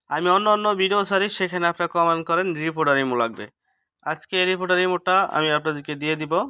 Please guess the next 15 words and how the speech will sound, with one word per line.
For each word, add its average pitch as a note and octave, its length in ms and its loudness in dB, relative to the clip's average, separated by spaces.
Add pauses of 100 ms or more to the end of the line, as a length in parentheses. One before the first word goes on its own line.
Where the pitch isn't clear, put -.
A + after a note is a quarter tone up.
(460)
আমার C#3 180 0
Telegram C3+ 520 -2
গ্রুপে। A2 420 -8 (680)
আপনাদের G3 480 2 (600)
বুঝতে F#3+ 360 -4
হবে F#3+ 220 0
কিভাবে F#3 380 0
রিপোর্ট F3 300 -4
করতে F3 260 -4
হবে, F3+ 340 0 (180)
কিভাবে E3 360 -2
ইমোটা D#3+ 260 0
ডাউনলোড D3 380 2
করতে C3+ 280 -6
হবে। A2+ 340 -6